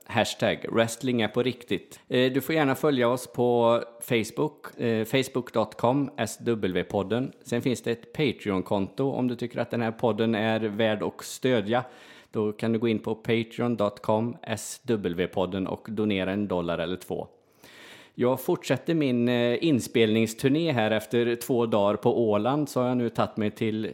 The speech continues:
Stockholm och sitter i en, i en lägenhet här hos, eh, dagens gäst. Vi kommer gå igenom the tale of the tape med honom, precis som vi har gjort med de andra gästerna. Så att, eh, jag hälsar dagens gäst välkommen och så undrar jag,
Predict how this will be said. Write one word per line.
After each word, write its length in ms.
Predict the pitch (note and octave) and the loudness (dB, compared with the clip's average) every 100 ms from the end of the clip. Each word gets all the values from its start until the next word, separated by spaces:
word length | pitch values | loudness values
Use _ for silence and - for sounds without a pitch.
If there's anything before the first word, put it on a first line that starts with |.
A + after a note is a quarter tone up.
| - | -10
Stockholm 840 | - D3 C#3+ - - D3+ A#2+ G#2+ | -2 -2 -2 -6 0 2 2 0
och 160 | A2 A2+ | -2 -2
sitter 340 | G#2 - G#2+ | -2 -2 -2
i 60 | G#2+ | 0
en, 260 | G#2+ G#2+ | 0 0
i 300 | A2 - A2 | -2 -4 -4
en 120 | A2 | -2
lägenhet 580 | A#2 B2 F#2+ G2 A2 A2 | 0 0 0 0 0 -2
här 280 | G2+ F#2 F2+ - - - - - - - | 0 -2 -2 -12 -20 -20 -20 -20 -20 -6
hos, 420 | A2+ G#2+ - - | -4 -4 -6 0
eh, 240 | A2+ A2 | 2 2
dagens 560 | A2+ A#2+ A2 B2 E3 - | 4 4 4 2 0 2
gäst. 440 | G#2+ F2+ - - _ _ _ | 2 2 -2 -10 _ _ _
Vi 140 | - C3 | -4 0
kommer 240 | C#3 C3+ | 2 2
gå 140 | C#3 D3+ | 2 2
igenom 400 | D3 A#2+ B2 C3 - - | 2 2 0 -2 -6 -4
the 60 | B2+ | -2
tale 400 | - C#3 A#2+ A#2 | 2 4 4 2
of 60 | |
the 60 | B2 | 0
tape 440 | B2 A#2+ D3+ - | 0 0 0 -8
med 180 | - B2+ | -2 2
honom, 380 | C3+ B2 A#2+ C#3 - - - | 2 2 0 -2 -6 -20 -10
precis 260 | C3 B2 - | -4 -4 -2
som 100 | A#2+ | -2
vi 40 | |
har 60 | A#2+ | 0
gjort 180 | A2+ - | -2 0
med 100 | A2+ | 0
de 100 | A#2 | 2
andra 240 | A2 G2+ | 2 0
gästerna. 640 | A2+ B2 - A2 A2+ C#3 D3 | 0 -2 -4 -2 0 -2 -6
Så 160 | - C#3 | -8 -8
att, 280 | C3+ - B2+ | -8 -6 -2
eh, 60 | A#2+ A#2+ B2 B2 B2+ - A#2+ | 0 2 2 0 -4 -8 -2
jag 140 | A2+ | 0
hälsar 300 | G2+ G#2 C#3+ | 0 -4 -2
dagens 420 | C3+ A#2 A#2+ A#2 | 0 0 0 0
gäst 320 | A#2 A2 - - | 0 0 -4 -6
välkommen 640 | B2 B2 - G#2+ A2+ C#3+ | 0 0 2 0 2 0
och 180 | D3 B2 | -2 -4
så 140 | - A2+ | 0 0
undrar 300 | C3+ A#2+ A#2+ | 0 0 2
jag, 320 | A#2+ A#2+ | 2 2